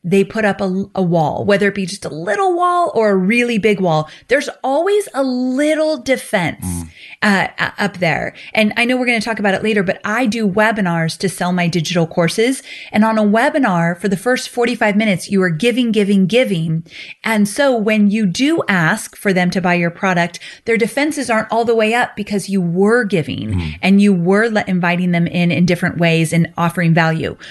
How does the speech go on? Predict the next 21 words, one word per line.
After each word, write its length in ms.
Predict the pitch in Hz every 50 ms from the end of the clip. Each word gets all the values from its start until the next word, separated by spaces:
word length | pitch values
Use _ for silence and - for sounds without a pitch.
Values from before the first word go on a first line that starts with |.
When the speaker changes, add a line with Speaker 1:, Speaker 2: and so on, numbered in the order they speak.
| - - -
Speaker 1:
So 300 | - - 240 220 202 - -
the 120 | 208 240
same 260 | 220 - 277 285 311
thing 140 | 285 277 247
with 160 | 226 226 208
the 80 | 214 190
story. 720 | - - - - 254 269 294 285 247 208 190 170 - - _ _ _ _ _ _ _ _ -
When 200 | 226 233 226 208
people 300 | - 247 226 294 302 294
see 220 | 294 - 254 247
themselves 500 | 214 226 208 202 208 233 214 208 202 -
in 120 | - 190 190
other 240 | - 208 208 254 247
people's 360 | 240 - 208 202 202 196 196
stories 440 | - - 190 175 170 170 170 165 - - - - -
and 180 | - 185 190
they 80 | 190 190
can 200 | 185 - 190 180
relate 400 | 175 180 180 214 240 254 247 -
and 160 | 190 180 175
resonate, 580 | 190 214 240 214 233 196 175 165 160 160 151